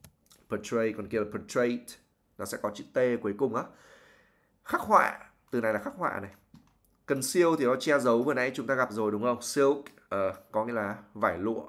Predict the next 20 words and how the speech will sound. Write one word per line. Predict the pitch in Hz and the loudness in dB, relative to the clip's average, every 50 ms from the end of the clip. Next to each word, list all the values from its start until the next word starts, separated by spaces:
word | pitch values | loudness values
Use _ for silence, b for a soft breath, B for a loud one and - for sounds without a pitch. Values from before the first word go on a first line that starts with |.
| - _ _ _ _ _ _ _ _ _ _ _ _ _ _ _ | -16 _ _ _ _ _ _ _ _ _ _ _ _ _ _ _
Ai | - 117 123 123 | -2 0 0 2
đó | 120 107 101 104 | 4 4 4 4
mà | 113 127 127 113 110 104 101 101 | 2 0 -2 -2 -2 -2 -2 -2
rất | 104 160 | -2 -2
là | 165 135 | -2 -2
thảo | - 117 87 85 | -4 -4 -4 -2
mai | 98 113 117 117 117 113 117 | 0 0 2 2 2 0 0
ấy, | 123 123 - - | -2 -4 -6 -10
thì | - - | -14 -8
tức | - 139 | -6 -6
là | 131 | -6
cái | 107 110 | -6 -6
giọng | 104 135 123 - 104 98 | -2 -2 -2 -2 -4 -10
người | 95 | -8
ta | 95 107 107 104 | -6 -4 -4 -4
vô | 98 104 113 | -2 -4 -4
cùng | 107 107 104 98 | -4 -4 -8 -8
là | 95 90 | -8 -10
silky. | - - 131 123 123 123 - 123 107 95 85 85 - _ _ _ _ _ _ _ _ _ _ _ _ _ _ _ _ _ _ _ _ _ _ | -6 -4 -2 -2 -2 -4 -4 -4 -4 -4 -6 -8 -14 _ _ _ _ _ _ _ _ _ _ _ _ _ _ _ _ _ _ _ _ _ _
Silky. | - - - 143 135 139 151 156 - - - - _ _ - - 131 120 104 92 87 | -10 -2 4 4 6 6 6 2 0 -8 -20 -20 _ _ -12 -4 -2 -2 -2 -2 -6